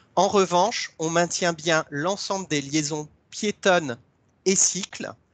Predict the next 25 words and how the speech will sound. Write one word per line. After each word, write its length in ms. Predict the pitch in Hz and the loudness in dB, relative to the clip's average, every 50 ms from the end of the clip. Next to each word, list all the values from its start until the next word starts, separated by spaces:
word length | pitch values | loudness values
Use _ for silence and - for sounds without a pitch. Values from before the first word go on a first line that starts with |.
| _ _ _ _ _ | _ _ _ _ _
sur 380 | - - - - - 277 254 240 | -14 -10 -8 -6 -6 -4 -4 -4
le 100 | 175 160 | -4 -4
pont, 260 | - - 151 147 202 - _ _ _ _ _ _ _ _ _ _ _ | -4 -6 -10 -10 -10 -14 _ _ _ _ _ _ _ _ _ _ _
et 140 | - 220 240 | -2 2 2
ensuite 500 | 208 190 - - - 196 202 220 - - - _ 175 | 2 2 0 -2 -6 -6 -8 -10 -12 -16 -18 _ -8
on 260 | 170 170 170 175 170 | -6 -4 -4 -6 -6
crée 340 | - - - 196 180 196 196 | -8 -6 -2 0 0 0 0
des 200 | 165 156 147 156 | -2 0 2 2
ati-, 360 | 151 156 - - - 165 - - | 2 2 0 -6 -18 -16 -12 -6
des 200 | - 147 147 147 | -6 -4 -4 -4
itinéraires 500 | 151 - - 160 156 156 143 147 139 139 - - | -6 -8 -8 -6 -4 -2 2 2 2 2 2 2
alternatifs 960 | 170 170 170 - 185 165 160 160 151 151 - - 165 170 - - - - - _ _ _ _ _ _ _ - | 0 0 0 0 -2 -2 0 0 -2 -2 -4 -6 -10 -10 -12 -12 -14 -14 -18 _ _ _ _ _ _ _ 4
à 120 | 170 185 | 4 4
Léon 260 | 185 180 175 165 170 | 4 2 -2 -2 -4
Bureau, 300 | 165 143 151 135 - - _ _ _ _ _ _ _ _ _ _ _ _ _ _ _ _ - 185 | -8 -10 -10 -12 -12 -14 _ _ _ _ _ _ _ _ _ _ _ _ _ _ _ _ -12 -10
où 200 | 190 220 233 220 _ _ _ - | -10 -10 -10 -14 _ _ _ -8
on 140 | 160 160 156 | -4 -2 2
maintient 440 | 151 143 139 - - - 147 151 160 | 2 2 2 0 -2 -2 0 0 0
les 100 | 156 151 | -2 -4
cheminements 440 | - - 151 139 143 139 135 135 135 | -6 -8 -10 -8 -8 -8 -8 -8 -8
piétons 460 | - - 131 120 - - 156 156 165 _ _ _ _ - | -8 -8 -10 -10 -8 -10 -10 -10 -10 _ _ _ _ 0
et 100 | 165 160 | 0 0
le 100 | 156 147 | 0 0
vélo 360 | 135 139 135 131 139 143 165 | -2 -2 -2 -2 -2 -4 -6
sur 540 | - - - - - - 202 202 202 - | -8 -10 -10 -10 -8 -6 -4 -4 -4 -6